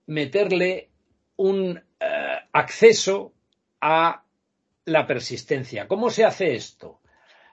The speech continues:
Pues mediante un, eh, una factoría de servicios que, que es un, un objeto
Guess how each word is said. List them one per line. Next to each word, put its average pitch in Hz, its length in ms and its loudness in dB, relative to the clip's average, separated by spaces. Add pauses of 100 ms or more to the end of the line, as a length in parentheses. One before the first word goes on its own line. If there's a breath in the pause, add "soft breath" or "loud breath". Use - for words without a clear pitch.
(120)
Pues 151 240 2
mediante 151 840 0 (100)
un, 208 440 -2 (380)
eh, 135 420 2
una 214 220 4
factoría 180 760 2
de 151 120 2
servicios 131 1000 -2 (600 soft breath)
que, 143 600 4 (260)
que 165 160 0
es - 280 -2
un, 170 840 0 (1400)
un 185 400 2
objeto 151 720 2